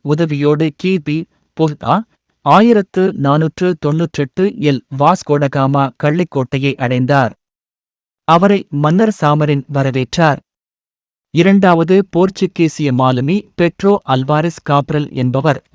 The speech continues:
வாஸ்கோடகாமாவின் கடல் வழியை பின்பற்றி பதிமூன்று கப்பல்களில் சில நூறு வீரர்களுடன் ஆயிரத்து ஐநூறாம் ஆண்டு கள்ளிக்கோட்டையை வந்தடைந்தார். வாஸ்கோடகாமா ஆயிரத்து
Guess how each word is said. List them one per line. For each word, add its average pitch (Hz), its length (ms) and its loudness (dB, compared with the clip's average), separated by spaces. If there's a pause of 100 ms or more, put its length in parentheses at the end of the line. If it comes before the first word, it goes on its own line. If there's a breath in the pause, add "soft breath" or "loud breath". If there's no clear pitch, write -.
வாஸ்கோடகாமாவின் 151 1120 0 (100)
கடல் 160 380 0
வழியை 135 380 -2
பின்பற்றி 123 600 -4 (220)
பதிமூன்று 180 680 0
கப்பல்களில் 147 680 -2 (100)
சில 165 340 0 (120)
நூறு 202 440 2
வீரர்களுடன் 131 640 -2 (120)
ஆயிரத்து 185 600 2 (180)
ஐநூறாம் 147 560 0
ஆண்டு 135 360 0 (140)
கள்ளிக்கோட்டையை 147 800 -2 (120)
வந்தடைந்தார். 123 680 0 (920)
வாஸ்கோடகாமா 151 960 0 (160)
ஆயிரத்து 180 580 2